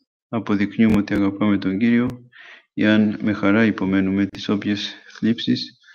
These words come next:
περιθωριοποίησεις, δοκιμασίες και διωγμούς.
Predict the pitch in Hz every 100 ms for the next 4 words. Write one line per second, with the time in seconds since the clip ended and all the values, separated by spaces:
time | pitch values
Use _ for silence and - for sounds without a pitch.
0 | - _ _ - 101 98 101 98 92 98
1 | 107 - 104 - 98 98 95 90 - 101
2 | 101 - 98 98 98 95 92 -